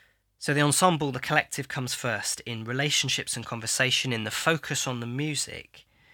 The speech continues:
but finally in a commitment to growth and development, to the craft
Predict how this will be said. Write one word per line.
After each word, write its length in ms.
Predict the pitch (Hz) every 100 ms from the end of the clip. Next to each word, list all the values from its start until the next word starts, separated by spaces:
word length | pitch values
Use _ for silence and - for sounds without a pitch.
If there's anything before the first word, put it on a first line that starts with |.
| _ -
but 200 | 127 -
finally 960 | - - 196 214 170 101 71 98 135 _ _ _ -
in 120 | 131
a 40 |
commitment 1040 | 131 - 151 156 185 - 117 107 - - - _ _ _ _ -
to 180 | -
growth 720 | 120 - 131 139 135 - - _ -
and 140 | 127
development, 800 | 131 127 127 117 107 117 - - - _ _ _ - - -
to 440 | - 147 135 131 131 _ -
the 80 | 131
craft 880 | - - 156 131 110 - - -